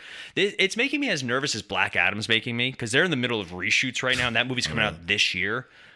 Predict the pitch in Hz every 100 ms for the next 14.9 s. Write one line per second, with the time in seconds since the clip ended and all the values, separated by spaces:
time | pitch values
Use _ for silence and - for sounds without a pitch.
0 | - 95 101 - 120 - - 92 71 -
1 | 85 69 110 135 127 139 143 - 104 110
2 | 107 - 107 95 90 92 - 87 - 92
3 | 82 - 87 - _ - - - - -
4 | 117 - 123 110 - - - - 117 107
5 | 107 110 107 101 107 110 110 120 107 180
6 | 110 104 98 - 151 156 - 131 147 262
7 | 240 131 131 143 135 139 139 135 123 117
8 | - 160 208 208 87 82 - 139 147 151
9 | 165 131 151 160 135 120 117 220 135 131
10 | 131 - - - - - - 117 113 123
11 | - 156 147 139 107 - - 117 117 113
12 | 107 104 101 - 110 117 110 92 - 95
13 | 90 92 95 - 127 127 113 - 135 120
14 | 107 - - 98 92 85 - 226 -